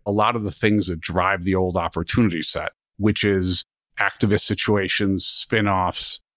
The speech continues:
companies that have gotten themselves into some problem, some legal or regulatory disruption that has changed things.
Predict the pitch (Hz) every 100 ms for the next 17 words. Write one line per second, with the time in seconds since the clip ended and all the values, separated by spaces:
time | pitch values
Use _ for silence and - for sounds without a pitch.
0 | - - 117 120 104 104 87 98 104 98
1 | 98 92 - 98 95 95 - 90 - 107
2 | 98 - 117 101 101 98 95 _ _ -
3 | - 117 87 101 110 104 95 90 101 107
4 | 101 110 104 87 92 - 98 - - 87
5 | 87 - _ - 87 98 82 - 98 92
6 | - 82 98